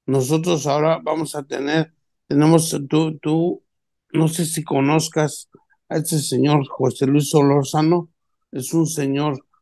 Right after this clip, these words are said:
mu-, muy, este, trabajador, eh, eh, él es de Oaxaca, de Guanajuato, él es un empresario muy,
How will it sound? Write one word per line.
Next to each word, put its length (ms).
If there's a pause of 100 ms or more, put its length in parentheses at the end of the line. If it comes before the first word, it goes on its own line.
(140)
mu-, 300
muy, 340
este, 280
trabajador, 880 (640)
eh, 460
eh, 480 (320)
él 200
es 200
de 80
Oaxaca, 480 (100)
de 480
Guanajuato, 800 (440)
él 140
es 160
un 160
empresario 680
muy, 680